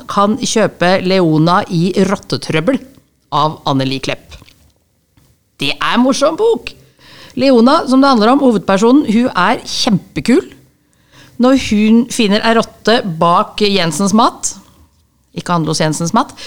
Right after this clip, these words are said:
så er det klart at den rotta skal være med på skolen! Selv om det er svømming den dagen.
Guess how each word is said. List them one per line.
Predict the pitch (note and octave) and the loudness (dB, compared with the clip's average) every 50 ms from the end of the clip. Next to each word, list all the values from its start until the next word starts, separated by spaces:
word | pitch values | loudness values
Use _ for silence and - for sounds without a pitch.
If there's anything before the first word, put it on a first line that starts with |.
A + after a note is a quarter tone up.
| - - - - - - - - - - | -18 -18 -18 -20 -20 -20 -20 -16 -8 -4
så | - B3+ C#4 | -2 -2 -2
er | |
det | C4+ - - | -2 0 2
klart | A3+ G#3 G3 F3+ F3+ F3+ - | 2 4 4 2 0 0 0
at | C4+ C4 C4+ | -2 0 2
den | B3+ | 2
rotta | C4+ C#4 C4 - A#3 | 2 2 0 -2 -4
skal | G#3+ A3 B3+ | -4 -2 0
være | C4+ C#4+ C#4+ | 2 2 2
med | B3+ C#4+ | 2 0
på | C#4 | -2
skolen! | C4 E4 E4+ F4+ G#4 G#4+ D4+ - - - - - _ _ _ _ _ _ _ _ _ _ _ _ _ _ _ - | 0 0 2 2 4 4 2 0 -2 -6 -20 -20 _ _ _ _ _ _ _ _ _ _ _ _ _ _ _ -4
Selv | - C4+ C4 C#4+ D4 | 0 2 2 4 4
om | D4 | 4
det | D#4 D4+ | 4 4
er | D4+ D4 | 2 2
svømming | D4+ D#4 D4 C4+ C4+ C#4+ | 2 4 4 6 6 6
den | D4 D#4+ E4 | 4 4 2
dagen. | E4+ F4 F#4 G4 B4 A#4 - | 2 2 0 2 0 0 0